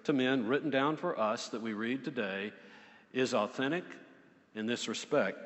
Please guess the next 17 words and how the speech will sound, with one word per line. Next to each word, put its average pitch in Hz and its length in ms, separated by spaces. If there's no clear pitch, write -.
It 120 100
is 113 140
also 110 400
infallible, 127 680
and 113 140
it 107 100
is 104 200
indestructible. 110 960
It 123 160
will 139 220
never 139 380
pass 98 540
away, 101 480
despite 113 400
what 95 160
Voltaire 95 400
said. 101 340